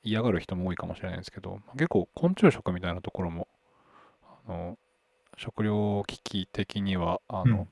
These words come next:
Speaker 1: 注目されてたりもして、で、バッタって結構美味しくいただけるんですよ。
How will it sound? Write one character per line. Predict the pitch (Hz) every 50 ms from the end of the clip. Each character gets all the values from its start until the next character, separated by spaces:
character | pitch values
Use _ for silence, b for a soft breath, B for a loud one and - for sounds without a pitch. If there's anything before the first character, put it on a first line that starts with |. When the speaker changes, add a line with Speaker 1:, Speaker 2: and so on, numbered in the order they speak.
| _
Speaker 1:
注 | - - 110
目 | 98 90 87 -
さ | - 101
れ | 90
て | 85 -
た | -
り | 90 85
も | 85 85
し | - -
て、 | - - 95
で、 | 95 98 -
バ | 107 -
ッ | _
タ | - -
っ |
て | - - 156
結 | 160 -
構 | - - 90 80 - - _ _ _ B B B B B B B B B B
美 | - 107
味 | 107
し | -
く | - 113
い | 104
た | - 104
だ | 98 -
け | - -
る | 95 95
ん | 85 80 80 82
で | - -
す | - - 87
よ。 | 87 -